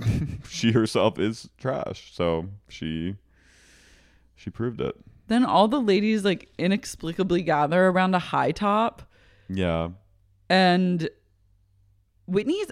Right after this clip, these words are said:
Speaker 2: eyes are, like, not, no longer focusing. There's one, <laughs> she's looking at Jen, she's going
Speaker 1: Yeah, she goes, "You know that blackout look?"
Speaker 2: Yeah,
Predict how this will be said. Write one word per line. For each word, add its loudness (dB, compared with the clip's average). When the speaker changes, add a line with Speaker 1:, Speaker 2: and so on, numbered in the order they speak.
Speaker 2:
eyes 2
are, 2
like, 2
not, 0
no 6
longer 0
focusing. -6
There's 8
one, 4
<laughs> -10
she's -4
looking 4
at 0
Jen, -4
she's -8
going -6
Speaker 1:
Yeah, -6
she -6
goes, -4
"You 0
know 6
that 4
blackout 2
look?" 0
Speaker 2:
Yeah, 0